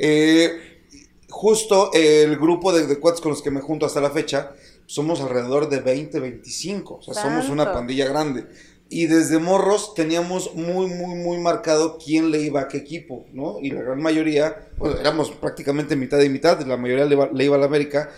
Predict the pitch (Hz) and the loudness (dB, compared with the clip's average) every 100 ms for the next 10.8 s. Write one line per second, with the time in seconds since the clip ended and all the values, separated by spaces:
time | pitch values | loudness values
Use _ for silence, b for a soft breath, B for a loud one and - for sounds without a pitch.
0 | B 123 135 147 127 127 127 127 139 - | B -4 -2 0 0 0 0 -4 -4 -4
1 | 214 - - b b b - 180 214 208 | -4 -6 -12 b b b -6 0 2 2
2 | 202 196 185 196 - 147 143 151 143 180 | 2 0 -2 -4 -8 -6 -4 -4 0 0
3 | 208 185 196 170 185 139 143 151 175 180 | 0 -2 -2 0 0 2 2 2 -2 -2
4 | 143 135 - 123 - 160 156 147 131 123 | -4 -4 -8 -12 -4 -2 -2 -6 -8 -6
5 | 160 170 147 139 - 160 - - 143 139 | -6 -4 -6 -6 -4 -4 -4 -2 2 2
6 | 135 - B B - - 123 131 151 160 | 2 -2 B B -6 -4 0 2 2 4
7 | 147 123 120 113 113 117 117 123 123 127 | 4 2 -4 -4 -4 -4 -4 -6 -4 0
8 | 131 151 135 131 156 143 135 - - _ | 2 2 0 -2 0 0 -2 -6 -18 _
9 | _ _ _ _ _ B B B _ 139 | _ _ _ _ _ B B B _ 2
10 | 139 139 139 135 131 127 - | 6 8 8 8 6 2 -6